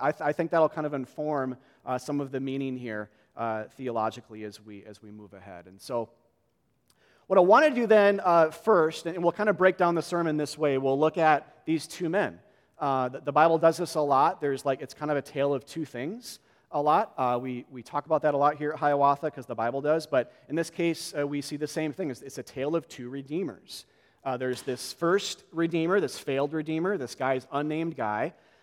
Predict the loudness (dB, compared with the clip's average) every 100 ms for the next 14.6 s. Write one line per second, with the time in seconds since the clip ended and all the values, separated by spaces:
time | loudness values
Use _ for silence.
0 | _ -6 -4 -4 -4 -6 -2 2 2 2
1 | -2 -10 -16 -8 -2 0 2 0 6 6
2 | 6 2 -2 -4 -6 -6 -4 -4 -4 -6
3 | -2 -2 -2 0 0 0 4 6 6 6
4 | 4 4 0 -14 -10 -2 4 6 6 2
5 | 2 -4 -4 -6 _ _ _ _ _ -2
6 | 0 0 0 2 2 2 0 0 0 2
7 | 2 -2 -4 -12 -14 -4 -2 -2 -4 -10
8 | -10 -14 -12 -8 -8 -10 -16 -16 -16 -20
9 | _ -20 -18 -18 -18 -18 -18 -20 -20 -20
10 | -20 -16 -16 -16 -18 -12 -10 -10 _ _
11 | -12 -10 -12 -8 -8 -8 -10 -14 -12 -12
12 | -14 -16 -18 -20 -20 -20 _ _ _ 0
13 | 2 4 2 2 0 4 6 6 2 2
14 | 2 2 -2 0 -2